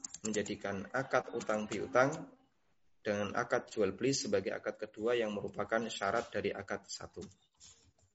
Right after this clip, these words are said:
Tapi kalau terpisah antara utang dengan jual beli,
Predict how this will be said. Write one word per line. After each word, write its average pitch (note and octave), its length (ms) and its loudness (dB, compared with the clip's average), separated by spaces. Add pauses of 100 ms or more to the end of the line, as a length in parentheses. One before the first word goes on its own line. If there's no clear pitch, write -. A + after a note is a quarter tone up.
(1040)
Tapi D#3+ 240 4
kalau C#3+ 240 8
terpisah A#2+ 640 4 (480)
antara G#2+ 480 2
utang B2+ 400 4
dengan G#2 240 -2
jual G2 320 0
beli, A#2+ 400 -2